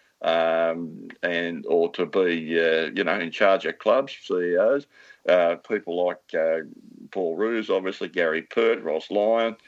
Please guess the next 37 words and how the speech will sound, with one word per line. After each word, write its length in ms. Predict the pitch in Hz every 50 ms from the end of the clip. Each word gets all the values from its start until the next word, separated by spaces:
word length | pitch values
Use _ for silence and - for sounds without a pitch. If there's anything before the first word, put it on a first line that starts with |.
| - - - - - - -
Uh, 400 | 95 98 104 104 104 104 101 98
these 240 | 117 127 135 135 -
sort 160 | - - 101
of 100 | 95 90
guys 300 | 101 101 98 95 95 -
have 180 | 98 87 - -
gone 260 | 107 104 101 98 98
on 120 | 98 95 95
to 100 | 98 98
have 120 | 101 101
a, 280 | 98 90 85 - 85 101
a, 280 | 87 _ _ - 107
a 40 | 101
big 260 | 87 - 107 101 92
influence 460 | 98 101 107 107 - 110 98 95 -
in 160 | - 98 104 -
football, 580 | - 135 143 143 - - 101 - - - - - - -
<laughs> 140 | - - -
even 320 | 113 113 117 107 104 98
to 100 | 92 98
this 220 | 95 95 90 - -
day. 340 | - 104 113 117 - - -
So, 480 | - - - 101 95 95 98 98 98 101
uh, 320 | 101 101 101 101 101 101 95 - _ _ - - - - - _ -
you 80 | 127
know, 160 | 117 101 101
that's 260 | 110 127 139 135 - -
one 240 | 123 120 123 123
thing. 280 | 113 - - 87 80 87
But, 160 | - 107 104
I 80 | 107 110
mean, 180 | 113 110 110
I, 260 | 107 - - 120 123 117 -
I 140 | - 147 170
just 220 | 156 139 117 -
think 180 | - 120 110 107
that 140 | - 98 95